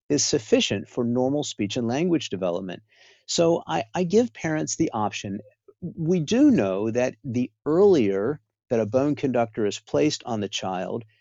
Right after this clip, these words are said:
the better that the child is able to integrate the signal. So, for example, I have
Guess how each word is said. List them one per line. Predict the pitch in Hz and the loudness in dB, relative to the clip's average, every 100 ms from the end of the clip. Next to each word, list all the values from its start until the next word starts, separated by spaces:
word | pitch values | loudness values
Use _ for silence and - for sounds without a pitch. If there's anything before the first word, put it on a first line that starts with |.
| _ _ _ | _ _ _
the | 131 | -4
better | 113 143 156 156 | 4 4 6 4
that | 143 120 | 2 -2
the | 120 | -4
child | - 123 123 117 | -2 -2 0 0
is | 110 | 2
able | 117 117 110 | 2 2 -2
to | 110 104 | -4 -4
integrate | 131 135 113 113 107 | 0 0 0 0 -2
the | 107 | -4
signal. | 107 - 104 95 101 _ - _ - | -6 -2 -2 -4 -10 _ -20 _ 0
So, | 151 143 | 2 2
for | 143 | 0
example, | 120 113 131 117 120 | -2 0 -4 -2 -2
I | 131 | -2
have | 143 | -4